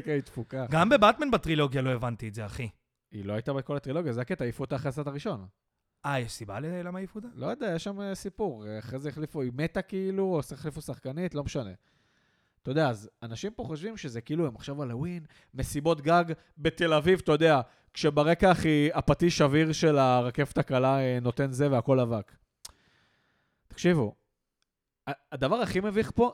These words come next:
Speaker 1: זה שכולם פה, אתה יודע, כל הלואוין וקריסמס ומסיבות וספיישלים ובמסעדות ובזה. בסוכות אבל,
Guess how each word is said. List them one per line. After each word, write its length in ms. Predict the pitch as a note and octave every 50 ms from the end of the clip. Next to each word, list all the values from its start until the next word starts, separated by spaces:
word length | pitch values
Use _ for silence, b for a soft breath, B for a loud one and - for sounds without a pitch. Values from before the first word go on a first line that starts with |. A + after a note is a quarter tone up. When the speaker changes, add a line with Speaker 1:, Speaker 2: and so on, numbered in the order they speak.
| - -
Speaker 1:
זה 80 | B2+
שכולם 340 | - - B2+ - F#3+ G3 F#3+ -
פה, 80 | D#3
אתה 100 | D3 -
יודע, 220 | A2 D3+ E3 C3+ A#2+ -
כל 180 | - F#3 F#3
הלואוין 400 | F#3 E3+ C#3+ C3+ D#3+ F#3+ F3 C#3+ B2+
וקריסמס 460 | B2 - - F3 F#3+ - - C#3+ C3 B2
ומסיבות 520 | C3 B2 A#2+ - C#3 C#3 D#3+ F#3 F3+ - B2+
וספיישלים 600 | B2+ A#2+ - - - G3 F#3 F3 - G3 D#3+ C#3 B2
ובמסעדות 600 | C3 B2+ C3+ C3+ C#3 C3 - D#3 D3+ F3 G3+ F#3+ D3+ D3+
ובזה. 340 | D3 C#3+ D3 C#3+ F3+ G#3+ A#3 - b b b b b b b b b b _ _ _ _ _ _ _ -
בסוכות 640 | D3 C#3+ - - - G3+ - - A3+ D4+ D4+ -
אבל, 360 | E4 D4 B3 A3+ G3+ G3+ A3+